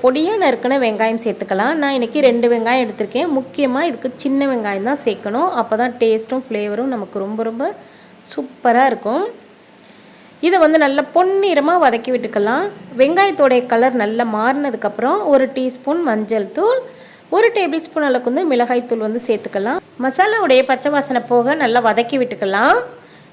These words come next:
வெங்காயமும் மிளகாய் தூளும் வந்து பார்த்திங்கன்னா நல்லா பொன்னிறமா வதங்கணும். அப்போ தான் இந்த குழம்புக்கு வந்து நல்ல ருசி கொடுக்கும். இப்போ பார்த்திங்கன்னா நல்லா எண்ணெய் பிரிஞ்சு வந்ததுக்கப்புறம் சிக்கன் வந்து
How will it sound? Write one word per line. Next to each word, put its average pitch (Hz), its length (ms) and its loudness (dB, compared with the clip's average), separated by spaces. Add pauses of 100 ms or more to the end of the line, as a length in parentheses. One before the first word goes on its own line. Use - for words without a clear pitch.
(160)
வெங்காயமும் 269 720 4
மிளகாய் 240 320 4 (100)
தூளும் 240 220 0
வந்து 226 220 -2
பார்த்திங்கன்னா 208 480 -2
நல்லா 220 200 -2 (160)
பொன்னிறமா 330 600 0 (100)
வதங்கணும். 226 540 0 (180)
அப்போ 233 220 -2
தான் 370 140 0
இந்த 254 100 2 (120)
குழம்புக்கு 277 440 2
வந்து 240 240 2
நல்ல 240 380 0
ருசி 240 280 -4
கொடுக்கும். 240 460 0 (1000)
இப்போ 311 220 2
பார்த்திங்கன்னா 294 440 2 (100)
நல்லா 285 300 4 (140)
எண்ணெய் 302 280 2
பிரிஞ்சு 285 380 2
வந்ததுக்கப்புறம் 240 720 0 (160)
சிக்கன் 302 360 0
வந்து 247 200 4